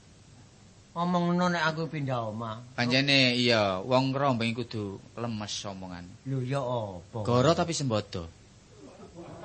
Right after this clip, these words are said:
Speaker 2: Temen.
Speaker 1: Kon kok medeni penggawe aku sih tadi.
Speaker 2: Aku ingin lagu bujukan nah.
Speaker 1: Iya.
Speaker 2: Wis kancamu dhewe iku.
Speaker 1: Tanggaku iya, iya.
Speaker 2: Iya, barang nggo sepeda motor jange tak tukarno knalpote.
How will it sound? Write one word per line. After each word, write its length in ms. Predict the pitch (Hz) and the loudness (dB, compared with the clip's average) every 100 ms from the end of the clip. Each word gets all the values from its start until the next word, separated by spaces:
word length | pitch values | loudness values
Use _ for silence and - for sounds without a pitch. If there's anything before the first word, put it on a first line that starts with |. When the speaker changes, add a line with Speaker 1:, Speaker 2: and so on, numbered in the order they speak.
| - - | -10 -4
Speaker 2:
Temen. 260 | 170 170 117 110 - - - - - - - - - - 262 269 262 254 - - - - - | 0 0 0 -2 -4 -4 -6 -6 -8 -12 -12 -12 -12 -8 -6 -4 -4 -6 -8 -12 -20 -20 -4
Speaker 1:
Kon 180 | 233 226 | -2 0
kok 160 | 220 | 0
medeni 340 | 240 - 156 175 | -2 0 0 0
penggawe 400 | 208 156 143 185 175 | 0 0 2 0 0
aku 140 | 143 | -4
sih 120 | 135 | -4
tadi. 200 | 139 127 - - - - - - - - - - | -2 0 2 4 2 2 -2 -2 -4 -6 -10 -6
Speaker 2:
Aku 220 | 120 131 151 | -2 2 2
ingin 180 | 156 | 4
lagu 240 | 151 151 135 | 4 2 2
bujukan 480 | 117 113 120 110 101 | -2 -2 -2 -2 -4
nah. 160 | 90 92 - - | -6 -12 -20 -16
Speaker 1:
Iya. 160 | - 139 | -6 -4
Speaker 2:
Wis 80 | 123 | 0
kancamu 360 | 147 139 151 139 | 0 2 0 2
dhewe 340 | 127 117 123 | 2 4 2
iku. 200 | 151 117 107 - - - - - | 0 -6 -10 -14 -20 -20 -20 -16
Speaker 1:
Tanggaku 460 | - 127 117 110 120 | -10 -8 -8 -8 -6
iya, 180 | 127 131 | -4 -2
iya. 120 | 110 | -2
Speaker 2:
Iya, 300 | 98 104 110 110 104 90 | -2 0 2 2 0 -2
barang 320 | 95 98 101 | -4 -4 -6
nggo 80 | 95 | -6
sepeda 280 | - 104 | -8 -6
motor 360 | 98 98 98 113 | -4 -4 -4 -4
jange 240 | 110 92 | -4 -6
tak 120 | 98 - | -6 -8
tukarno 400 | 110 104 104 101 | -6 -6 -6 -8
knalpote. 800 | 101 98 - 95 95 95 90 | -6 -8 -6 -8 -6 -8 -8